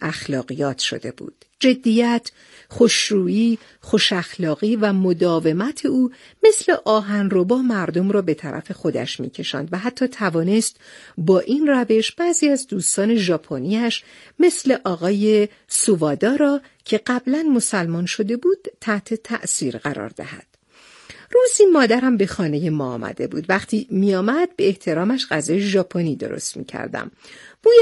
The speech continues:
غذا که به دماغم رسید حالم به هم خورد. گفت: «تو می‌خوای مادر بشی؟ از خودت و بچت مراقبت کن.» و با خوشحالی رفت که به پدر و سایر اعضای خانواده خبر بدهد.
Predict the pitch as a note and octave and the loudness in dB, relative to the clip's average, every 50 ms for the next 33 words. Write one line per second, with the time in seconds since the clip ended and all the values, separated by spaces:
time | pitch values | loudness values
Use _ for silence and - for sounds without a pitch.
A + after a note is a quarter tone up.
0 | G#4+ A4 - A3+ G#3+ F#3+ F3 E3+ G#3+ A3+ B3+ B3+ - - A3 F#3+ F3+ - E3 D#3 | 6 6 2 0 2 2 2 4 4 4 4 2 2 2 2 2 4 2 0 2
1 | - - E3+ E3 E3+ E3 E3 - - F3 F3 F3 E3+ F3 G#3 - - A3 - - | 2 2 2 2 2 0 0 0 0 0 0 2 2 2 4 4 2 2 2 0
2 | - G3+ F3 F3 E3 D#3+ D3 - B2+ - - - A#2+ C3+ - - - - F#2+ C#2 | -2 0 0 0 0 -2 -2 -4 -4 -4 -6 -10 -12 -12 -14 -10 -8 -6 -6 -6
3 | - - - - G#3+ G#3+ A#3 A#3+ A#3+ - - _ _ _ _ _ _ _ _ _ | -8 -12 -14 -2 4 6 6 6 4 2 -6 _ _ _ _ _ _ _ _ _
4 | _ _ _ - - D4+ F4+ F#4 F#4 F#4 F#4 E4+ - - _ A3 G#3 - - A3 | _ _ _ -6 2 6 8 8 10 8 8 6 4 2 _ 2 2 4 2 0
5 | D4+ D#4 D4 C4+ A3+ G3 F3 D#3 D3 F3 F#3+ A#3 C#4 D4 B3+ F#3+ D#3 D3 C3 B2+ | 2 4 4 4 6 4 4 2 2 2 0 2 0 0 0 0 -2 -2 -2 0
6 | - - - - A2+ - - - - - - F3 F#3 - - F3 F#3 F#3+ B3 B3+ | 0 -2 -2 -4 -6 -8 -8 -10 -8 -4 -4 -2 -2 -2 0 0 0 0 0 0
7 | - B3+ G#3 F3 C3+ A#2+ - - G3+ - - A#3+ G3 E3 C3+ - - A2+ A#2 - | 0 0 0 -2 -2 -2 -4 -4 -4 -2 0 0 0 0 -2 -4 -6 -8 -6 -4
8 | D3 G3 A#3 - - - - - - G3+ G#3+ - _ _ _ _ _ - - - | -4 -4 -4 -8 -12 -12 -12 -12 -12 -12 -18 -20 _ _ _ _ _ -20 -20 -20
9 | - - - - - - - A#3+ A3+ A3+ - - A#3+ A3+ - - A3+ F#3+ - - | -20 -20 -20 -20 -6 0 2 2 2 2 2 0 0 2 2 0 0 0 0 0
10 | G#3+ G#3 G#3 B3+ C4+ C4+ D4 D#4+ E4 - - - - C4+ C4+ A3 G3+ G#3+ G3 - | -2 2 2 2 2 4 2 0 -2 -6 -10 0 2 2 4 4 4 2 2 0
11 | - F#3 E3+ F3 F#3 G#3+ A#3 B3 B3+ B3 - - - F3+ D3+ C3 C#3+ G3+ A3+ B3+ | -2 -2 0 0 2 2 2 2 2 2 0 0 0 0 0 0 0 0 0 0
12 | - - - F3 D3+ - D#3+ F3 G3 A#3 C4+ B3+ - E3+ C#3+ C3 A#2+ - G#2+ G#2 | -2 0 -4 -4 -4 -2 0 0 2 2 2 0 0 -4 -4 -4 -4 -6 -6 -6
13 | - - D3+ - - - C#3 - B2 A#2+ - - - - - - - - - - | -4 -6 -6 -4 -4 -6 -6 -6 -8 -10 -10 -10 -12 -12 -12 -14 -16 -16 -20 -20
14 | _ _ | _ _